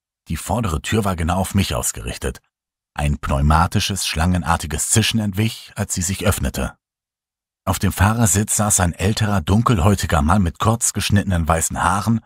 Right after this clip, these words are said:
und einer dünn gerahmten Brille. Er sah freundlich und professionell aus und trug dieselbe blaue Kombination aus Krawatte und Pullover, die ich schon bei anderen Busfahrern gesehen hatte.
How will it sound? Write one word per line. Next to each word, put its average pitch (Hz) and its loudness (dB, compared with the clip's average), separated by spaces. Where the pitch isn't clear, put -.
und 101 0
einer 95 4
dünn 113 6
gerahmten 87 2
Brille. 87 0
Er 101 0
sah 98 0
freundlich 117 0
und 117 -4
professionell 110 2
aus 62 -6
und 82 -6
trug 107 -2
dieselbe 113 0
blaue 101 2
Kombination 92 2
aus - -2
Krawatte 85 0
und 78 -6
Pullover, 95 2
die 110 0
ich 92 0
schon 104 2
bei 98 0
anderen 73 2
Busfahrern 64 -2
gesehen 65 -4
hatte. 65 -4